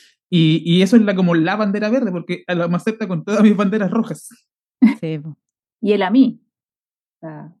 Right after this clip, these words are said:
Speaker 2: Sí, hay
Speaker 3: sí.
Speaker 2: una aceptación mutua, sí.
Speaker 3: Sí. Y ahí yo creo que es esencial, y aquí se me, se me sale la deformación profesional por los traumas y la wea.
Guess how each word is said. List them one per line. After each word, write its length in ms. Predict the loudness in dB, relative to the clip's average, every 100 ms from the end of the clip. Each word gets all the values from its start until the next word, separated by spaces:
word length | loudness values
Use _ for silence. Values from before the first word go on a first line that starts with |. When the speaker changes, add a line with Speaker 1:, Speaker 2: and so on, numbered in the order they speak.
| _
Speaker 2:
Sí, 160 | -6 -2
hay 80 | 0
Speaker 3:
sí. 60 |
Speaker 2:
una 100 | 0
aceptación 540 | 0 -2 -4 -4 -2 0
mutua, 380 | -2 -4 -10 -14
sí. 320 | -16 -16 -16 _ _ _ _
Speaker 3:
Sí. 420 | _ -12 -12 -14 _ _ _ -6
Y 80 | 0
ahí 160 | 2 4
yo 100 | 2
creo 220 | 2 0
que 80 | 2
es 60 | 0
esencial, 960 | 0 -2 -4 -6 -10 -6 -4 -4 -6 -6
y 60 |
aquí 140 | -4 -2
se 140 | 0
me, 160 | 0 -2
se 120 | -4
me 100 | -2
sale 240 | -2 0
la 100 | 2
deformación 520 | 0 0 -6 -8 -4
profesional 600 | -4 -2 -6 -6 -4 -4
por 100 | -4
los 160 | -10 -8
traumas 460 | -6 -4 -4 -6 -8
y 20 |
la 100 | -10
wea. 200 | -12